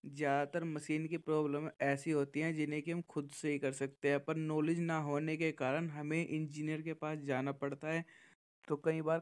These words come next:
काफ़ी खर्चा भी हो जाता है। तो मैं बस यही चाहता हूँ कि आपका एक्स्ट्रा पैसा खर्च ना हो। आप अपनी प्रॉब्लम मुझे कमेंट करके बता सकते हैं, मैं अपना बेस्ट दूंगा उस प्रॉब्लम को सॉल्व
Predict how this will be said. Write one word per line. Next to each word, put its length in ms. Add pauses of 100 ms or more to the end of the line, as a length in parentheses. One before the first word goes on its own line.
काफ़ी 260
खर्चा 380
भी 100
हो 160
जाता 280
है। 120
तो 160
मैं 220
बस 200
यही 200
चाहता 340
हूँ 140
कि 200
आपका 380 (480)
एक्स्ट्रा 460
पैसा 360 (100)
खर्च 340
ना 280
हो। 140 (800)
आप 300
अपनी 280
प्रॉब्लम 420 (140)
मुझे 220
कमेंट 340
करके 280
बता 340
सकते 360
हैं, 60
मैं 220
अपना 280 (100)
बेस्ट 340
दूंगा 340
उस 180 (100)
प्रॉब्लम 420
को 160
सॉल्व 360